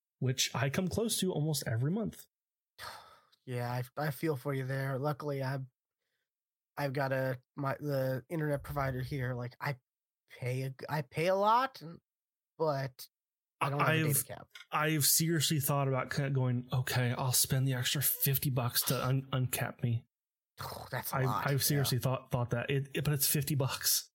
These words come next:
Speaker 1: It's ec-, fifty bucks a
Speaker 2: Yeah.
Speaker 1: month.
Speaker 2: How, how much is it b-, before, like, if you don't mind?
Speaker 1: Uh, it's about one twenty.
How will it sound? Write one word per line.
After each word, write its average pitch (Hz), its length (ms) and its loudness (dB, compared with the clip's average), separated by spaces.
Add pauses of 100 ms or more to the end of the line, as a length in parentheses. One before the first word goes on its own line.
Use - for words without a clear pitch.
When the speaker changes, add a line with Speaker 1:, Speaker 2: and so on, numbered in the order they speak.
(140)
Speaker 1:
It's - 240 -4
ec-, 143 180 -4 (300)
fifty 220 260 -2
bucks 117 280 -2
a 190 40 -2
Speaker 2:
Yeah. - 40 -2
Speaker 1:
month. - 340 -4 (760)
Speaker 2:
How, 180 200 -2
how 208 240 -2
much 226 240 0
is 202 120 0
it 185 140 -4
b-, - 60 -18 (340)
before, 143 560 -2 (160)
like, 113 320 -6
if 143 140 -12
you 143 60 -4
don't 131 140 0
mind? 123 380 -2 (2000)
Speaker 1:
Uh, 170 200 4
it's 151 120 -2
about 156 200 2
one 151 180 2
twenty. 113 380 0